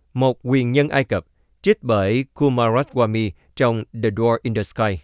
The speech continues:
năm một nghìn chín trăm chín mươi bảy. Theo Kumaraswamy, dẫn từ một văn bản Hoa ngữ. "Khi ta cảm nghiệm được những thể tướng tuyệt vời và tính chất dịu dợi của Đức Phật,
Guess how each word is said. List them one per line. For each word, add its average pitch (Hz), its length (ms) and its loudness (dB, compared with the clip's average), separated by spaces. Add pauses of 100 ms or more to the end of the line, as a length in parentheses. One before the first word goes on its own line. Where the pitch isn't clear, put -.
năm 151 160 0
một 110 160 -6
nghìn 95 240 -4
chín 135 200 -4
trăm 110 240 0
chín 135 200 -4
mươi 127 100 -2
bảy. 90 280 -6 (720)
Theo 131 260 2
Kumaraswamy, 117 840 -2 (380)
dẫn 120 280 0
từ 127 160 2
một 104 220 -2
văn 147 200 0
bản 101 260 -2
Hoa 117 180 0
ngữ. 87 280 -6 (1080)
"Khi 185 120 2
ta 170 140 4
cảm 135 320 -2
nghiệm 110 260 0
được 107 240 -2
những 107 280 -4
thể 113 220 0
tướng 156 260 0
tuyệt 120 240 -2
vời 98 440 0
và 95 280 0
tính 165 160 -2
chất 220 200 2
dịu 101 240 -4
dợi 92 280 -2
của 123 140 -6
Đức 165 160 -2
Phật, 87 200 -6